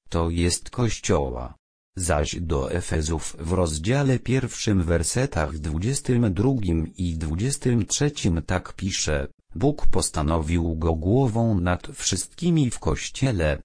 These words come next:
który jest ciałem Jego”. Jedyną głową maluczkiego statka jest Jezus, a głową Jezusa Bóg. Pierwszy Koryntów, rozdział jedenasty, werset trzeci.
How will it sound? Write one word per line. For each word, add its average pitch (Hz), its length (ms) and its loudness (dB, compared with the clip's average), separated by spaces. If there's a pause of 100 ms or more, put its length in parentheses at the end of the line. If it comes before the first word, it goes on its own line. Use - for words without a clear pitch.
(160)
który 85 380 0
jest 73 460 -4
ciałem 95 500 0
Jego”. 62 460 -4 (400)
Jedyną 107 640 2
głową 127 600 2
maluczkiego 95 840 0
statka 147 580 0
jest 110 360 0
Jezus, 69 580 -2 (200)
a 85 160 2
głową 90 560 2
Jezusa 82 600 0
Bóg. - 500 -8 (420)
Pierwszy 131 640 -2
Koryntów, 85 640 -4
rozdział 87 600 0
jedenasty, 87 800 0
werset - 600 -2
trzeci. - 640 -4